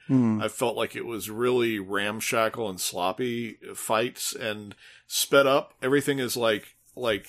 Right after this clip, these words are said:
Speaker 2: s-, all nineteen twenty style, like, speed ramped, like, everything is fast motion.
Speaker 1: Yeah, you
Speaker 2: So
Speaker 1: can
Speaker 2: it's, like, sloppy and fast motion. It's just,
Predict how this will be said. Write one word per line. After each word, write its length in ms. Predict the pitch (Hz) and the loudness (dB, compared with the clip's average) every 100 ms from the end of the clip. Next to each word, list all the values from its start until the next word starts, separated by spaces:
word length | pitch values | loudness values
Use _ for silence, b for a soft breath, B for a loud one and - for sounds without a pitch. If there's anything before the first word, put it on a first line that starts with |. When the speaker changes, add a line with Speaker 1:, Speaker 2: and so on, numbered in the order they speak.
| - | -10
Speaker 2:
s-, 300 | - - - - - | -6 -4 -4 -8 -14
all 460 | 113 123 117 117 107 - - | -4 0 2 0 -2 -16 -10
nineteen 440 | 113 113 101 117 | -4 -2 -2 -6
twenty 300 | 107 104 117 | -6 -6 -4
style, 360 | 117 120 113 117 | -2 2 4 4
like, 220 | 107 - | 2 0
speed 320 | - 110 107 | -4 -6 -6
ramped, 360 | 123 131 131 - | -4 -4 -4 -6
like, 200 | 98 - | -6 -4
everything 320 | 107 104 113 | -6 -6 -6
is 80 | 101 | -8
fast 320 | 104 104 - | -4 -4 -4
motion. 360 | 107 107 143 147 | -8 0 6 8
Speaker 1:
Yeah, 320 | 135 101 92 | 8 4 4
you 160 | 123 | 4
Speaker 2:
So 100 | 127 | 6
Speaker 1:
can 60 | 156 | 6
Speaker 2:
it's, 120 | 143 | 6
like, 200 | 147 127 | 4 2
sloppy 540 | - - 120 131 139 117 | 0 2 2 4 2 0
and 220 | 117 131 | -2 -2
fast 300 | 151 143 - | 0 0 0
motion. 420 | 147 147 - 143 | 0 0 0 -4
It's 160 | 120 - | -4 -4
just, 300 | 175 - | -2 -2